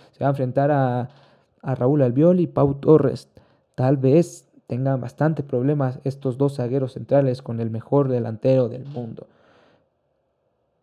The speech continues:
Vemos que en el papel el Bayern luce como amplio favorito, pero en el juego es que realmente ahí se pueden empezar a emparejar las cosas.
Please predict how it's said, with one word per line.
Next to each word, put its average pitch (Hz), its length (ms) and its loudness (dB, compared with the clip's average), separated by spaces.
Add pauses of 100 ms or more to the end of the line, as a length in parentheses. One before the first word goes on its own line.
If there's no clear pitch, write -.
Vemos 156 300 0
que 131 100 -6
en 123 40 -2
el 123 100 -2
papel 156 380 4
el 123 140 4
Bayern 123 480 -2 (200)
luce 139 300 -2
como 123 280 -4
amplio 139 480 -2
favorito, 135 640 -8 (500)
pero 123 140 -2
en 123 80 -2
el 123 60 2
juego 160 520 2
es 143 140 -6
que 175 160 -2
realmente 170 480 0
ahí 170 80 0
se 170 140 -6
pueden 160 220 -2
empezar 139 320 -4
a 135 80 -2 (100)
emparejar 127 400 -6
las - 160 -10
cosas. - 340 -12